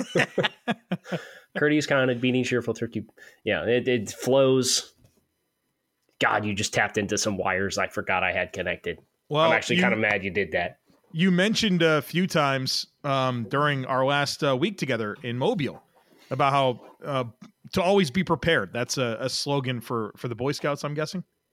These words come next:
Speaker 1: Yeah, just like the, um, the song in The Lion King.
Speaker 2: Be pre-, do you know that one, Cr-, uh,
Speaker 1: Mm-hmm.
Speaker 2: Chris?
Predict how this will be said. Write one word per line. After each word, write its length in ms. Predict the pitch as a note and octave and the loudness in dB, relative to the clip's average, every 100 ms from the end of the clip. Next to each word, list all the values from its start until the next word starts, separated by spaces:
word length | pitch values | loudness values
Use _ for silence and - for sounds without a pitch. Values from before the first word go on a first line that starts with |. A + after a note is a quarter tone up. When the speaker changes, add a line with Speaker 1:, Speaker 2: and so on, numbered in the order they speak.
| _ _ | _ _
Speaker 1:
Yeah, 160 | B2+ B2+ | 2 4
just 280 | C3+ C3+ C#3+ | 2 2 2
like 240 | C3+ C3 | 2 2
the, 200 | C3+ B2+ | 2 4
um, 480 | A#2+ A#2+ A#2+ A2+ - _ _ - | 4 4 2 -2 -8 _ _ -4
the 60 | |
song 320 | C3 E3 D3 G#2+ | 0 2 2 2
in 60 | |
The 60 | G#2 | 2
Lion 220 | A#2+ A#2+ | 2 0
King. 180 | A#2 F2 _ _ _ - - _ - - _ _ _ _ - | -2 -10 _ _ _ -20 -20 _ -20 -20 _ _ _ _ -10
Speaker 2:
Be 460 | G#2+ A#2 B2 B2+ | -6 -2 0 -2
pre-, 500 | A#2+ C3 B2+ C3 C3 | -2 -2 0 2 0
do 60 | C3 - | -4 -4
you 100 | D3 | 0
know 100 | F#3+ | 2
that 160 | F#3 F#3 | 2 4
one, 320 | G3 F#3+ E3+ _ - | 4 2 -2 _ -6
Cr-, 100 | F#3 | 0
uh, 240 | E3 D#3+ | 2 2
Speaker 1:
Mm-hmm. 80 | - | 0
Speaker 2:
Chris? 300 | F#3 F#3+ - | -2 -2 -8